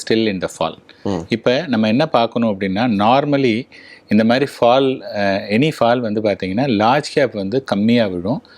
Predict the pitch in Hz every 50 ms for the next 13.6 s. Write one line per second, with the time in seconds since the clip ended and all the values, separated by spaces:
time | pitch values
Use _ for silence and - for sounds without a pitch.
0 | - - - _ _ 117 107 - - 151 135 - - 113 107 104 104 117 113 110
1 | 101 101 - - 110 110 110 110 101 92 90 107 160 240 - - - 117 113 117
2 | 117 - 117 107 - 98 98 110 151 185 214 202 - _ _ _ - - - _
3 | - 107 107 104 107 113 98 101 104 101 - 98 95 101 95 87 101 131 - -
4 | 104 104 107 107 127 139 131 113 110 139 147 120 113 101 101 107 113 113 113 120
5 | 120 113 98 95 92 - 95 92 90 104 107 - - 92 90 92 98 95 90 87
6 | 87 85 85 82 85 85 - - 95 90 90 82 - 87 90 - 98 90 95 85
7 | 92 107 131 127 104 92 85 85 82 85 82 - - - 85 - - - - -
8 | 85 82 - _ _ _ _ 110 95 85 80 78 - _ - 110 120 151 175 175
9 | 165 - - 143 135 151 156 143 123 104 104 107 - 98 90 - - 90 87 82
10 | 80 80 87 98 107 120 131 - _ _ _ _ _ _ _ _ _ _ _ _
11 | _ - 90 101 127 143 143 143 135 131 117 107 101 98 92 92 85 85 92 101
12 | 107 113 - - - - - _ _ 92 87 95 - - - 85 - _ _ -
13 | - _ - - _ 104 92 95 - - - -